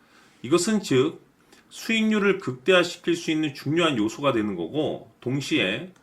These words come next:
손실을 보고 있다라고 한다면 이 차 매수 또는 뭐 삼 차 매수를 통해서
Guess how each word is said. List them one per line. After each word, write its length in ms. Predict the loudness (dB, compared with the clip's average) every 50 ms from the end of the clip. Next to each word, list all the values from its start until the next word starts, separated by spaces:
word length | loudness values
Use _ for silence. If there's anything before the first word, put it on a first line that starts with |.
| _ _ _ _ _
손실을 720 | _ -16 -8 -6 -4 -4 -4 -4 -2 -2 0 0 0 0 0
보고 300 | -2 -2 2 2 2 2
있다라고 460 | 2 -4 -4 0 2 2 2 0 0
한다면 680 | -2 -4 -2 0 0 0 0 2 0 0 0 -2 -4 -8 -14 -12
이 220 | -8 -8 -8 -8 -8
차 200 | -4 -2 0 0
매수 500 | 0 0 -2 -4 -4 -6 -8 -8 -8 -10 -8
또는 200 | -4 -4 -2 -2
뭐 100 | -2 -2
삼 260 | -4 -4 -6 -6 -6
차 160 | -2 0 0
매수를 380 | 2 2 0 0 -2 -4 -4 -4
통해서 640 | -6 -4 -2 -2 -2 0 -2 -2 -2 -4 -6 -8